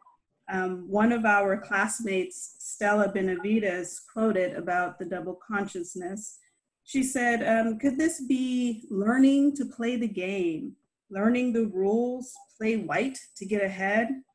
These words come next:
but still preserve your cultural values?" What do y'all think about that?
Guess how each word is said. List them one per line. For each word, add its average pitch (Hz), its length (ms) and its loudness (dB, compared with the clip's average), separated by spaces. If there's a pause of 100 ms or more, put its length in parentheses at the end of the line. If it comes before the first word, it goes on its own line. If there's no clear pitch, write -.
but 185 140 -4
still 214 320 -6
preserve 208 640 -2
your 190 440 -2 (140)
cultural 208 560 -4
values?" - 760 -6 (480)
What 262 80 -16
do 349 80 4
y'all 339 240 4
think 262 220 2
about - 400 -4
that? - 260 -12